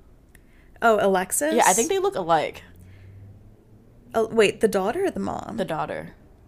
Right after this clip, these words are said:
Speaker 1: Yeah, they have similar eyes.
Speaker 2: The, the blue eyes and dark hair.
Speaker 1: And that nice, like, sweet girl next door face.
Speaker 2: Yeah.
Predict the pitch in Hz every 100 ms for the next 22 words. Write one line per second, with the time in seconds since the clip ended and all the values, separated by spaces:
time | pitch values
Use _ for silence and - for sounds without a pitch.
0 | - - - - - 277 311 359 427 453
1 | 359 320 311 285 269 262 226 - 196 208
2 | 214 196 160 208 - - 208 180 202 214
3 | 180 180 190 190 185 170 180 185 196 160
4 | 165 190 233 - 233 226 220 220 214 214
5 | 214 196 190 - - 208 202 196 190 185
6 | 180 180 - 180 175 196 185 - 165 151
7 | 135